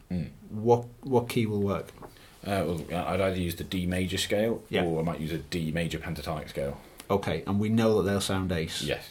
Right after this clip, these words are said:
Speaker 2: Perfect, okay. And then just one last point to make on that, and we'll go into this stuff in detail, we'll go into this in much more detail in the future. Um, but,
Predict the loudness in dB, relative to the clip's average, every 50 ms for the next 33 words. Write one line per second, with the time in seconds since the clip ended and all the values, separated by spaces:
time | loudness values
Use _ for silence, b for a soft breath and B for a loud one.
0 | -12 -4 -2 0 0 0 0 -2 -6 -8 -6 -4 -4 -4 -4 -4 -4 -6 -6 b
1 | b b b b b b b b b b b -2 2 2 2 2 2 4 6 6
2 | 8 8 8 8 8 8 6 6 2 2 2 2 2 0 2 2 2 2 0 0
3 | 0 0 2 0 0 0 0 2 2 2 4 6 4 4 4 2 -2 -2 -2 -2
4 | -4 -4 -4 -6 -4 -2 -2 0 0 -2 -2 -2 -4 -2 0 2 2 2 2 0
5 | -2 -2 -2 -4 -2 0 0 0 0 0 0 0 0 0 0 -2 -2 -2 -2 -2
6 | 0 0 0 -2 0 -2 -2 -2 -2 -4 -4 -6 -8 B B B B B B B
7 | B B B B -2 0 2 2 2 2 0 -2 -6 B B B B B 2 4
8 | 4 4